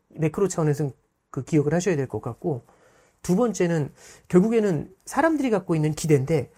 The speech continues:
전문가들의 기대보단 빠르지만 투자자들의 기대보다는 느린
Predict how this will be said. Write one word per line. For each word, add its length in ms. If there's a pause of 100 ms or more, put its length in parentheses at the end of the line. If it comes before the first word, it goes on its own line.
(240)
전문가들의 760
기대보단 540
빠르지만 540
투자자들의 560
기대보다는 600
느린 280